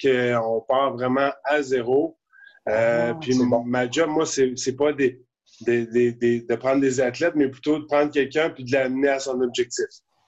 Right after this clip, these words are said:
Speaker 2: Donc, chacun a son niveau à atteindre, autrement dit.
Speaker 1: Oui.
Speaker 2: Celui qui part en haut, ben, il, tu vas l'amener un peu plus haut. Puis celui qui part à la base, je dis celui ou celle, tu as sûrement aussi des, des, euh, des athlètes féminines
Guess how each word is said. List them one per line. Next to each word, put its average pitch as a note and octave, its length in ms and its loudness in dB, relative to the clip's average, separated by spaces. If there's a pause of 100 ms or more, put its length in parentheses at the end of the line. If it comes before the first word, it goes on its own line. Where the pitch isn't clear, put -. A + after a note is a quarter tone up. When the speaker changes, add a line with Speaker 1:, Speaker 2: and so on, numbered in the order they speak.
(680)
Speaker 2:
Donc, C3 180 0
chacun E3+ 720 0
a C#3 140 4
son D3 200 -2
niveau C#3+ 360 2
à C3+ 300 2
atteindre, C3 500 -2
autrement A2+ 320 -2
dit. G#2 240 -6 (260)
Speaker 1:
Oui. A#2+ 60 2
Speaker 2:
Celui D3 260 2
qui - 120 -10
part E3 260 4
en D3 200 2
haut, F3 140 6
ben, C#3 240 0 (340)
il, B2 80 -16
tu - 140 -4
vas D3+ 120 4
l'amener D3+ 340 2
un D#3 60 -2
peu C#3+ 180 -2
plus C3+ 180 0
haut. D#3+ 220 6
Puis - 100 -10
celui D3 260 2
qui - 140 -8
part D#3 420 2 (340)
à C#3 100 0
la C3+ 100 2
base, C3+ 280 0
je A2+ 40 -10
dis A2+ 80 -4
celui C3+ 380 2
ou C#3+ 80 0
celle, F3 320 0
tu D#3+ 80 -2
as - 20 0
sûrement C#3+ 320 -2
aussi C#3 220 -4
des, C3+ 200 0 (380)
des, B2 240 2
euh, B2 140 2
des B2 240 -2
athlètes C#3 340 0
féminines C3+ 400 -2